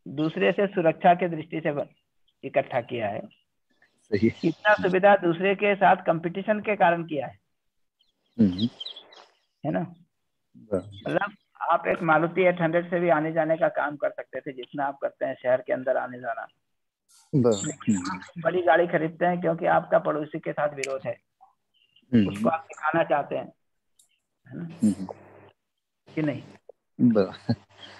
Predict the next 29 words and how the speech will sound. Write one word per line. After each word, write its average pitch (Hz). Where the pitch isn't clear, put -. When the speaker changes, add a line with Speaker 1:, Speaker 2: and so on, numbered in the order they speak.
Speaker 1:
अभी 170
बड़ी 160
गा-, 170
बड़ी 160
गाड़ी 180
खरीद 180
लेते 170
हैं 175
और 175
अगर 165
आप 170
किसी 170
बड़े 170
शहर 175
में 175
हैं, 180
तो 185
बड़ी 170
गाड़ी 175
लेके 170
जाना 160
बहुत 160
तकलीफ 175
का 180
काम -
है। -
Speaker 2:
हम्म। 92
Speaker 1:
है 120
ना? 180